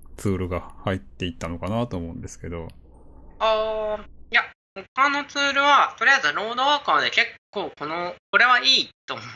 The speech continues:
Speaker 2: いますね。
Speaker 1: うん。
Speaker 2: で、とりあえず、あの、セキュリティグループは、まあ、人間には管理できない。これは不可能だっていう信念がすごいあったので、
Speaker 1: はい。はい。
Speaker 2: とりあえずこれはコード化しようっ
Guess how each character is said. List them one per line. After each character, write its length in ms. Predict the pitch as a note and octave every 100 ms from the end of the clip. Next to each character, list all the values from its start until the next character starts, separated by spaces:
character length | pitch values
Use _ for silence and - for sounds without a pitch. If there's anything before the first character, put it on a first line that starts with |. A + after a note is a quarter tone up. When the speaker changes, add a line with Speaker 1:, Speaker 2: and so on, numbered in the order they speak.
| C#3+
Speaker 2:
い 40 |
ま 140 | C#3 B2+
す 120 | -
ね。 220 | A2+ G#2
Speaker 1:
う 60 | D#3+
ん。 220 | G#2+ D#2+ D#2 - - - - -
Speaker 2:
で、 580 | A3+ A3+ A3+ A3+ - - - -
と 80 | A#3
り 80 | C#4
あ 120 | C4+
え 20 |
ず、 160 | - D3+ D3 C3 -
あ 180 | C3+ C3
の、 460 | C3 C3 C3 B2+ C#3 _ _ _ -
セ 80 | -
キ 120 | C4
ュ 20 |
リ 60 | C4+
テ 80 | C#4 C#4+
ィ 40 |
グ 60 | D4+
ル 100 | D4+
ー 80 |
プ 60 | -
は、 240 | C#3 B2+ B2 _ _ _
ま 140 | F3+ B2
あ、 80 | D#3
人 140 | A3 B3
間 200 | C4 C4+
に 60 |
は 120 | F3+
管 240 | A#2+ G#3 G3
理 100 | A#2+
で 140 | B2
き 140 | - B3
な 120 | C3
い。 60 | G2+ _ _ _ _
こ 60 | F3
れ 60 |
は 60 | G3
不 120 | -
可 160 | - B3+
能 140 | E3+
だ 100 | G#2+
っ 320 | F2 _ -
て 280 | - E3 E3 -
い 100 | E3
う 100 | G3
信 260 | G3 G#3+
念 160 | E3+ A#2
が 80 | -
す 120 | -
ご 120 | E3+
い 60 | C3
あ 60 | A#2+
っ 140 | -
た 120 | B2+
の 120 | G#2
で、 260 | G#2+ A2+ A2 -
Speaker 1:
は 100 | A2
い。 60 |
は 40 | F2+
い。 20 | - - - - -
Speaker 2:
と 100 | A3
り 80 | A3+
あ 20 | -
え 20 |
ず 180 | - E3+
こ 180 | - A3
れ 60 | A#3
は 120 | A3+
コ 200 | - F#3
ー 40 | F#3
ド 100 | F3
化 120 | -
し 200 | - F3
よ 100 |
う 20 |
っ 40 | C3